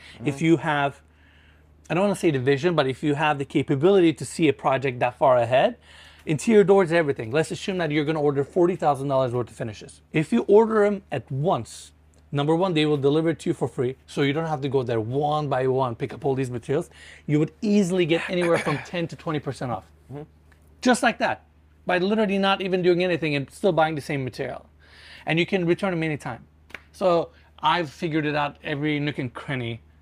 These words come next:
Speaker 1: to save money, and now, like, that's why not only my homes are very profitable,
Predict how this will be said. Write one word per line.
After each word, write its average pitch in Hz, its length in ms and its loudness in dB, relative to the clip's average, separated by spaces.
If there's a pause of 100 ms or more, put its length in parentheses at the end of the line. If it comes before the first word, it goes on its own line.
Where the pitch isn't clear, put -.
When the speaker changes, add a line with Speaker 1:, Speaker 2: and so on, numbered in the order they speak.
(200)
Speaker 1:
to 135 120 -8
save 131 200 -2
money, 131 320 -4
and 131 200 -6
now, 123 140 0
like, 123 180 -2 (260)
that's 135 220 0
why 165 240 4 (220)
not 160 260 2
only 220 240 2
my 175 160 0
homes 156 260 -2
are 131 100 2
very 139 220 2
profitable, 147 680 -6